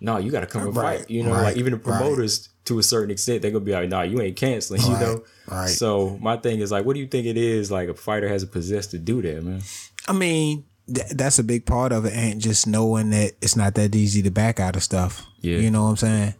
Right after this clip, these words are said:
Speaker 1: Yeah.
Speaker 2: Knowing that fact alone, it is, is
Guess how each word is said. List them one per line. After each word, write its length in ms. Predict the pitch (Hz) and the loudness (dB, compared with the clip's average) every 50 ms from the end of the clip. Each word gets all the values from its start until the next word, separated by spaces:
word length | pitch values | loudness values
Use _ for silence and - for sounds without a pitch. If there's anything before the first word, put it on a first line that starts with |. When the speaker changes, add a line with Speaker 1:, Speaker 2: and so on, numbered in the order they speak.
| _ - - | _ -20 -14
Speaker 1:
Yeah. 200 | - 101 90 90 87 | -8 -6 -6 -2 0
Speaker 2:
Knowing 260 | 120 120 117 113 113 | 2 2 2 4 4
that 160 | 113 110 107 | 2 2 2
fact 240 | - 117 110 107 98 101 | 2 0 0 0 0 2
alone, 360 | 104 110 113 110 104 101 92 | 2 4 4 2 2 0 0
it 160 | 95 92 - - - - - - - | 0 0 0 -2 -10 -16 -16 -10 -4
is, 300 | - 95 95 90 - - - - - - | -2 0 2 0 0 -2 -4 -12 -8 -4
is 200 | 95 101 92 | -2 -2 -2